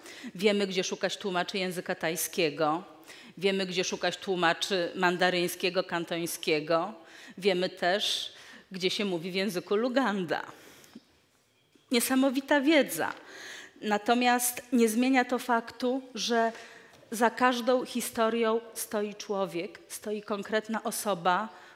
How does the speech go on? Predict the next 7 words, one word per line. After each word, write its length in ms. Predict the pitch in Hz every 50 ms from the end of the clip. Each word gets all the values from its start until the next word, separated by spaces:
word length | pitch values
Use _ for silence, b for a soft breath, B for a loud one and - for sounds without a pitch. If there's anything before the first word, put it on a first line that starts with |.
| B B
która 440 | B - - - 233 220 214 208 202 - - - -
potrzebuje, 760 | 220 202 - - - 214 185 180 196 208 202 185 131 - - - - - - - _ _ _ - -
która 280 | - - 220 202 202
potrzebuje, 920 | 196 202 214 202 - - - 214 180 180 214 226 233 226 226 226 220 226 226 - B B B B B - -
aby 280 | 202 202 185 180 208
jej 180 | 214 202 196 202
pomóc 720 | 196 - 208 185 180 180 175 185 240 - - - - -